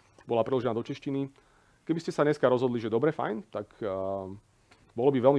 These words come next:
pekné, keby sme ju mohli mať v slovenčine, aspoň niektoré kapitoly, tak môžete úplne v pohode si tú knižku z internetu stiahnuť, môžete ju lokalizovať a, a, tá licencia, k-, pod ktorou je zverejnená táto kniha, vám, vám umožňuje tieto,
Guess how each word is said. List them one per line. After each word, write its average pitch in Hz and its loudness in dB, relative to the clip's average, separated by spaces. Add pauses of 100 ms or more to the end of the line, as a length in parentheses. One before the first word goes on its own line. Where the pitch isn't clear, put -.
pekné, 139 -2
keby 127 -4
sme 117 -2
ju 110 -4
mohli 120 -4
mať 107 -8
v - -20
slovenčine, 123 -6
aspoň 110 -8
niektoré 110 -6
kapitoly, 170 -4 (240)
tak 101 -8
môžete 127 -2
úplne 196 -4
v - -12
pohode 131 -2
si - -12
tú 110 -16
knižku 101 -10
z 107 -14
internetu 104 -10
stiahnuť, 147 -6 (640)
môžete 107 -8
ju 104 -4
lokalizovať 120 0
a, - -18
a, - - (1120)
tá 120 0
licencia, 120 -4
k-, 110 -10
pod 117 -8
ktorou 117 -6
je 107 -8
zverejnená 113 -4
táto 156 -10
kniha, 185 -8
vám, 117 -6
vám 113 -6
umožňuje 123 -4
tieto, 101 -6